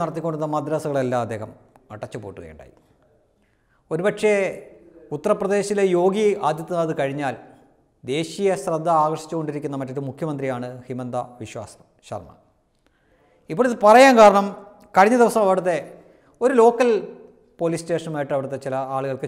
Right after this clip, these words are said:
ചില പ്രശ്നമുണ്ടായിരുന്നു. ആ പ്രശ്നം അങ്ങ് വ-, വഷളായി. വഷളായപ്പോൾ അവിടെ ബട്ടാദ്രാബ എന്ന് പറഞ്ഞ ഒരു പോലീസ് സ്റ്റേഷനിൽ സ്ത്രീകളടക്കമുള്ളവർ ചെന്നിട്ട് ആ പോലീസ് സ്റ്റേഷനിൽ മുന്നിൽ പാർക്ക് ചെയ്തിരുന്ന വണ്ടികളൊക്കെ അങ്ങ്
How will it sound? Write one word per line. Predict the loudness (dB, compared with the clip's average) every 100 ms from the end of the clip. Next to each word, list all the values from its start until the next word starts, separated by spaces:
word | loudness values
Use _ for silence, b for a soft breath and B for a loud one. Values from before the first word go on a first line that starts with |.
| -6
ചില | -8 -6
പ്രശ്നമുണ്ടായിരുന്നു. | -10 -10 -12 -12 -18 -20 _ _ _ _ _ _ _ -4
ആ | -2
പ്രശ്നം | -2 -2 -2
അങ്ങ് | 2 6
വ-, | 8 6 6
വഷളായി. | 4 6 6 4 -4 -18 -20 -20 -20 _ _ _ _ b b b b
വഷളായപ്പോൾ | 6 8 8 8 8 8
അവിടെ | 8 4 0 -12 0
ബട്ടാദ്രാബ | 4 8 8 10 8
എന്ന് | 6
പറഞ്ഞ | 2 2
ഒരു | 0 2
പോലീസ് | 0 2
സ്റ്റേഷനിൽ | -2 -2 -4 -6 -10 -20 b b b -4
സ്ത്രീകളടക്കമുള്ളവർ | 0 2 4 4 2 -2 -2 -2 -2 -6
ചെന്നിട്ട് | -8 -6 -6 -6 -8 -12
ആ | -6
പോലീസ് | -6 -4
സ്റ്റേഷനിൽ | -6 -8 -8 -12 -14 B B B
മുന്നിൽ | -6 -4 -2
പാർക്ക് | -2 -2 -4
ചെയ്തിരുന്ന | -4 -4 -4 -4
വണ്ടികളൊക്കെ | -6 -6 -6 -6 -10
അങ്ങ് | -10